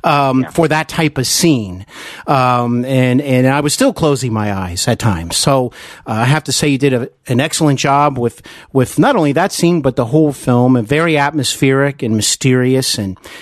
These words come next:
Speaker 1: I think horror films, uh, fans out there would certainly, uh, want to, to see your film. So let me ask you, uh, how would folks go about viewing your film?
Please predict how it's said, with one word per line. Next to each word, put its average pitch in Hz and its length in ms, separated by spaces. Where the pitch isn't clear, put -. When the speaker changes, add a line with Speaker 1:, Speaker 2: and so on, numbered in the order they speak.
Speaker 1:
I 117 120
think 139 240
horror 139 260
films, 127 420
uh, 123 180
fans 135 400
out 127 160
there 131 160
would 113 160
certainly, 113 640
uh, 113 80
want 120 300
to, 110 280
to 123 100
see - 160
your 110 180
film. 113 340
So - 280
let 160 100
me 185 100
ask 262 320
you, 113 240
uh, - 80
how 196 380
would 160 560
folks 180 300
go 175 180
about 175 260
viewing 170 540
your 127 140
film? - 500